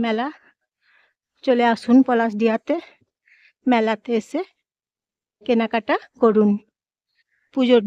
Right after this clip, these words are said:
জন্য। নমস্কার নেবেন জয়ার ভিডিও থেকে, আমি জয়া। আপনারা সবাই একটা লাইক করে দেবেন বন্ধুরা, একটা সাবস্ক্রাইব করে দেবেন বন্ধুরা,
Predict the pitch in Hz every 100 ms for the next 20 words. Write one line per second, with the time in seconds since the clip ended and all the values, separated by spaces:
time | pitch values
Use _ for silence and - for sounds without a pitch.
0 | 214 214 220 196 _ _ _ _ _ _
1 | _ _ _ _ _ _ _ _ _ _
2 | _ _ _ _ _ - 262 277 - 277
3 | 277 294 311 277 247 254 233 254 262 254
4 | 262 254 226 226 233 320 - - _ 247
5 | 247 220 226 - 240 262 - 285 - _
6 | _ - 240 247 - 269 247 262 285 381
7 | - 269 254 247 285 403 - 247 233 247
8 | 233 208 - 233 233 247 240 254 254 247
9 | 247 254